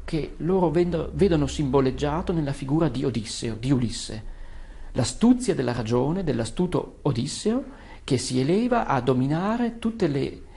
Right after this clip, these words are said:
avversità della natura, si eleva come soggetto padrone di tutto ciò che è e di tutte le avversità del destino. È con questa razionalità strumentale, padrona e dominatrice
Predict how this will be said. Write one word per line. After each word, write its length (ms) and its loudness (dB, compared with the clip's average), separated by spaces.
avversità 840 2
della 200 0
natura, 640 0
si 200 0
eleva 320 4
come 200 0
soggetto 640 0
padrone 920 0
di 340 -2
tutto 240 2
ciò 160 0
che 180 -6
è 180 -12
e 100 -4
di 80 -2
tutte 280 2
le 100 4
avversità 680 0
del 180 0
destino. 640 -8
È 400 2
con 440 2
questa 520 4
razionalità 720 2
strumentale, 1000 0
padrona 500 6
e 40 0
dominatrice 920 -2